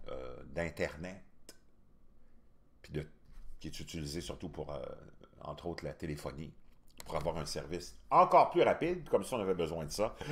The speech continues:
<laughs> Pardon, de télécharger des choses en une fraction de seconde, mais les gens ont un appétit pour ça. Il y a eu très mauvaise presse, il y a eu beaucoup, beaucoup de,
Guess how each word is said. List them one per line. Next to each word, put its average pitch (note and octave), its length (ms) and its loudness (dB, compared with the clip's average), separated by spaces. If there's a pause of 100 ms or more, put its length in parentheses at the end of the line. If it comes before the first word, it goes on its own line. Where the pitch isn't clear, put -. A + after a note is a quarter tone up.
<laughs> - 260 -16
Pardon, G#2+ 360 6
de - 60 -10
télécharger F#2 500 2
des E2+ 160 0
choses F2+ 260 0
en D2+ 200 0
une D2+ 80 -4
fraction D2+ 320 -4
de D2 60 -6
seconde, D#2 340 -2
mais D2 240 -4 (400)
les G2 160 2
gens C#3+ 160 2
ont F#2 40 2
un E2+ 100 2
appétit F2+ 400 -4
pour - 180 -8
ça. G2+ 260 -6 (1080)
Il G#2 60 2
y - 20 8
a - 20 8
eu A#2 60 2
très B2+ 160 4
mauvaise E2 380 8
presse, F#2+ 360 2
il E2 40 0
y - 20 4
a - 20 4
eu D#2 60 0
beaucoup, E2 260 -2
beaucoup D#2 240 -4
de, D2 240 -6